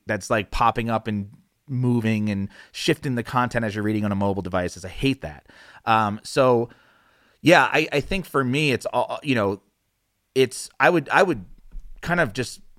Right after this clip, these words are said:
you have the traffic you have. You don't have to get more traffic. What I would be doing is sort of figuring out a way to harness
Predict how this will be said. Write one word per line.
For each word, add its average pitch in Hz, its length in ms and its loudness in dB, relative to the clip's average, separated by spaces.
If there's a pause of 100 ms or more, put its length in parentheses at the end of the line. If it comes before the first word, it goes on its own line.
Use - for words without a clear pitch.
(180)
you 143 140 0
have 160 320 2
the 139 80 0
traffic 139 400 0
you 101 80 -4
have. - 500 -4
You 117 120 0
don't 170 180 2
have 147 300 -2
to 143 80 0
get 117 280 -2
more 107 220 -4
traffic. 113 520 -6
What 113 140 -4
I 120 160 6
would 160 120 2
be 120 120 0
doing 98 380 -4
is 98 220 -10
sort 110 200 -4
of 98 280 -4 (240)
figuring 135 440 -2
out 113 120 0
a 107 60 -2
way 104 320 -2
to 98 200 -14
harness 123 720 -2